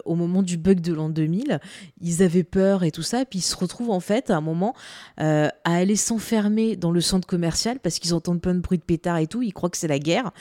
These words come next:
Donc, ils vont s'enfermer dans le centre commercial et, euh, pendant la nuit du trente et un, tu vois, jusqu'au, au deux janvier, ils se sont, euh, construits leur petite vie et tu les vois justement, euh, prendre plein de trucs dans les rayons en mode, euh, « Bon, bah, il y a plus personne, c'est à nous, allez, on peut prendre des trucs, euh,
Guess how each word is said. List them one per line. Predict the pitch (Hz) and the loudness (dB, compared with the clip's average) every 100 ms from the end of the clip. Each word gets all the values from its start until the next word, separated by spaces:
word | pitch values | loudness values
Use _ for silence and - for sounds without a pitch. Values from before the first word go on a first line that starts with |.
| - - - | -18 -18 -2
Donc, | 185 - | -2 0
ils | 185 | 2
vont | 233 | 2
s'enfermer | - 214 - 185 208 | 2 2 2 2 2
dans | |
le | 190 | 2
centre | - 175 | 2 -2
commercial | - 170 156 - 202 269 220 - - 175 - | 0 0 -2 0 -2 -2 -6 -16 -18 -14 2
et, | 202 247 240 | 6 6 6
euh, | 175 | 4
pendant | 165 196 202 | 4 4 6
la | 196 | 6
nuit | 196 196 | 6 4
du | 190 | 0
trente | - 190 180 | -2 0 0
et | 190 | 0
un, | 196 208 | 0 -2
tu | - | -2
vois, | 190 | -4
jusqu'au, | - - 160 151 - | -4 -4 -2 -2 -4
au | 110 | -6
deux | 160 175 | -2 0
janvier, | 170 170 160 190 302 - - - - | 0 0 0 0 -2 -4 -20 -16 -6
ils | |
se | 165 202 | -2 0
sont, | - 202 208 170 | 2 2 4 4
euh, | 160 | 4
construits | 156 196 190 - - 247 | 2 2 2 0 0 0
leur | 214 - | 2 0
petite | - 180 | -2 -4
vie | 170 196 262 | -4 0 0
et | |
tu | - 170 | 0 -2
les | 175 | 0
vois | 185 240 | 2 2
justement, | 196 175 175 170 208 - - - | 0 0 0 0 0 -4 -14 -4
euh, | 160 | -2
prendre | 156 - 180 | 0 0 0
plein | - 196 | 2 0
de | 190 | 0
trucs | - 226 196 | 0 0 2
dans | 185 | 2
les | 175 175 | 4 4
rayons | 175 180 214 | 4 4 2
en | 190 | 2
mode, | 175 185 175 | 2 0 0
euh, « | 160 - - - | -2 -4 -12 -4
Bon, | 175 | 0
bah, | 170 | 4
il | 170 | 4
y | |
a | 170 | 4
plus | 180 | 0
personne, | 190 180 - 202 | 0 0 2 0
c'est | 190 185 | 2 0
à | 165 | 0
nous, | 180 202 208 | 0 0 0
allez, | 170 202 | 2 2
on | 185 | 2
peut | 175 | -2
prendre | - 170 | -2 -4
des | 165 | -2
trucs, | - 185 | -4 -2
euh, | 180 | -2